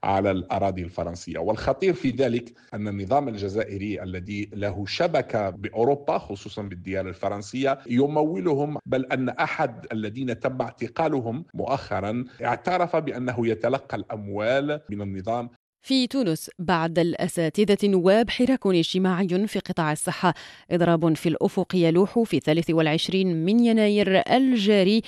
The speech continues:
Speaker 2: سيستثني بحسب أحد أعضاء الجامعة العامة للصحة وكاتب عام نقابة أعوام الصيدليات كل ما هو خدمات استعجالية.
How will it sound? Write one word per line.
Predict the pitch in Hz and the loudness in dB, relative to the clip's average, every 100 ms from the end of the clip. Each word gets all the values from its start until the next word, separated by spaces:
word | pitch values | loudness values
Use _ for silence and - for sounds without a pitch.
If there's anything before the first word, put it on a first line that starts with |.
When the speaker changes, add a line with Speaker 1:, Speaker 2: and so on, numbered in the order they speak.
| - - | -6 -8
Speaker 2:
سيستثني | - 117 - 190 - 180 | -4 -2 0 -2 2 2
بحسب | 151 143 - 208 190 160 | 4 0 0 0 0 2
أحد | - - 196 | 0 0 -2
أعضاء | 180 214 202 170 | 0 0 0 0
الجامعة | 160 160 160 175 180 | 0 2 2 2 0
العامة | 143 180 180 | 0 2 2
للصحة | 139 135 185 - 226 | 0 -2 -4 -2 0
وكاتب | 220 135 160 165 165 | 2 2 0 0 0
عام | 151 170 180 | 0 0 0
نقابة | 160 - 180 175 170 | 0 0 0 0 0
أعوام | 160 170 190 | 0 0 0
الصيدليات | 151 156 156 151 156 190 196 196 - - _ | 0 -2 -2 0 2 2 2 0 -2 -20 _
كل | 277 254 156 | 2 4 4
ما | 139 | 2
هو | 143 185 175 175 - | 0 2 4 4 2
خدمات | - - 165 151 147 147 | -6 -6 -2 0 0 -2
استعجالية. | 135 - 226 180 139 110 95 | -4 -2 -2 0 -2 -4 -8